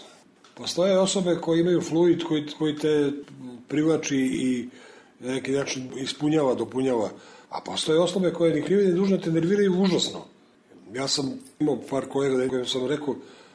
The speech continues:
u vreme kad sam pio, „Nemoj kad pijem da mi priđeš, molim te, mogu tu da idem.” „Pa što, pa kad tako nerviraš me, tvoje prisustvo me nervira.” „Pa šta sam uradio?” „Ništa nisi uradio.” Jednostavno, njegova vibracija i moja, moja aura i njegova aura se sudaraju, ne mogu da,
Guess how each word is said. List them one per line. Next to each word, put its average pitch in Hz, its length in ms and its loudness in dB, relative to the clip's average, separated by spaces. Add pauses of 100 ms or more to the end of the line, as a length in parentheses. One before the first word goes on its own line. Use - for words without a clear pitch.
(120)
u 123 80 -6
vreme 147 260 2
kad - 160 -4
sam 120 180 -4
pio, 131 160 0
„Nemoj 170 380 0
kad 143 120 -2 (120)
pijem 156 320 0
da 127 100 -4
mi 117 180 -4
priđeš, 113 400 0
molim 113 260 0
te, 107 120 -6
mogu 123 220 -4
tu 123 160 -4
da 113 80 0
idem.” 87 200 -4 (140)
„Pa - 60 -16
što, - 280 -2
pa - 80 -12
kad - 280 -4
tako 143 240 -4
nerviraš 143 440 2
me, 120 140 -2 (540)
tvoje 135 220 -2
prisustvo 143 380 -2
me 113 80 -2
nervira.” 101 380 -4 (360)
„Pa - 60 -14
šta - 160 -4
sam 147 160 -2
uradio?” 139 220 0
„Ništa 143 280 0
nisi 135 180 -2
uradio.” 98 260 -4 (480)
Jednostavno, 151 720 0 (400)
njegova 190 500 0
vibracija 175 640 2
i 170 140 6
moja, 170 460 0 (440)
moja 160 260 4
aura 175 260 6
i 147 80 4
njegova 160 260 4
aura 165 200 6
se 147 120 0
sudaraju, 151 380 4
ne 120 140 2
mogu 143 200 2
da, 127 140 2